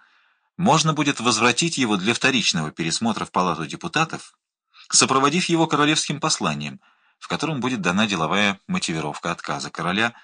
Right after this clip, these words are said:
утвердить подобный закон о бюджете, и будет предложено подвергнуть бюджет новому рассмотрению.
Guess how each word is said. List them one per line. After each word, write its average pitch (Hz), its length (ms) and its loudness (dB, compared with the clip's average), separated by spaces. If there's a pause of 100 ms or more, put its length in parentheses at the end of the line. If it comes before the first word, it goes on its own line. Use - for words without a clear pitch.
утвердить 107 480 -4
подобный 104 360 0
закон 101 280 -2
о 98 60 0
бюджете, 98 480 -4 (500)
и 117 100 2
будет 165 280 0
предложено 143 580 2
подвергнуть 120 600 0
бюджет 110 440 0
новому 104 440 2
рассмотрению. 131 760 -6